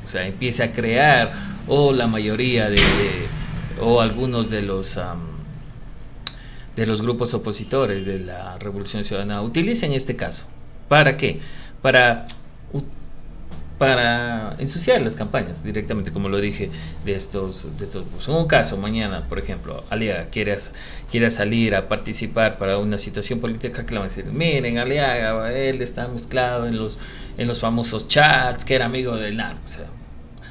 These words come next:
así sea que no esté probado esa situación o,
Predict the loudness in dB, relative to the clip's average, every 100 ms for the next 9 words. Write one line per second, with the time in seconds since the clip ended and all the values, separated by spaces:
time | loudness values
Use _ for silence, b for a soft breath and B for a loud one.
0 | B -2 0 0 2 4 6 4 2 2
1 | 4 2 2 4 4 4 4 6 8 8
2 | 6 4 2 2 0 -2 -2 0 2 4
3 | 6 6 2 0 -2